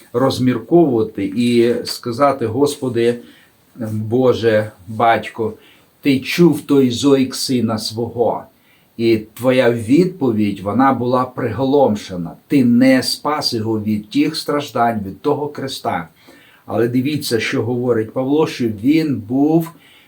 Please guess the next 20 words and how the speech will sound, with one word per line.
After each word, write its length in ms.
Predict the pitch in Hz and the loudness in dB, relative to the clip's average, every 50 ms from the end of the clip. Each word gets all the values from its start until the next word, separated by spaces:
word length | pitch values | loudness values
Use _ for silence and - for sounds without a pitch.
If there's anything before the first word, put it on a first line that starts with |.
| _ _ | _ _
а, 120 | - 110 110 | -8 -8 -6
почутий 680 | - 131 127 120 117 - - 165 180 170 - 127 110 | -2 -2 -2 -2 -2 -2 0 0 0 0 0 0 -2
за 140 | 101 107 110 | 0 -2 -4
свою 400 | 107 - 120 113 120 127 143 139 | -4 -4 -4 -2 0 0 0 0
побожність, 1200 | 139 - 117 110 101 92 104 117 131 147 147 143 127 123 110 107 110 107 - - - - 110 107 98 | -2 -4 -4 -4 -4 -4 -4 0 2 2 2 2 0 -2 -2 -2 -2 -4 -6 -10 -10 -8 -8 -8 -6
за 160 | 92 104 101 | -6 -6 -6
свою, 600 | 104 - - 110 113 113 117 120 131 131 117 - - - | -6 -6 -6 -4 -2 0 0 0 0 0 -2 -4 -8 -10
за 220 | 120 104 113 113 | -2 0 2 2
свій 320 | 117 - - 123 127 120 120 | 2 0 -4 -2 -2 -2 -2
послух. 720 | 117 - 127 131 147 156 151 - 113 110 104 101 - - - - - - _ _ - | -4 -6 -2 -2 0 2 2 2 0 -2 -4 -6 -8 -12 -18 -20 -20 -20 _ _ -10
І 40 | |
для 160 | 110 117 120 117 | -4 -2 -2 -2
всіх 380 | 110 - - 185 170 160 - | -2 -2 0 0 0 0 -2
тих, 240 | - - 156 147 147 | -6 -6 -6 -6 -6
хто 240 | - - - 147 143 | -6 -4 -2 0 2
слухняні, 800 | - - 143 143 143 143 - 131 123 110 98 90 85 85 87 95 | 2 2 2 2 0 0 0 -2 -2 0 0 -2 -2 -4 -6 -4
він 200 | 107 107 104 104 | -4 -4 -4 -4
став 400 | - - 135 135 127 - - - - | -4 -2 -2 -2 -2 -2 -6 -8 -6
причиною 720 | - 113 110 - - - 147 143 127 117 107 101 98 98 | -6 -6 -6 -8 -6 -4 -2 0 0 0 -2 -4 -6 -8
спасіння. 720 | - - - 110 104 - - - 123 104 95 92 90 | -12 -10 -8 -8 -8 -6 -6 -4 -4 -4 -4 -4 -6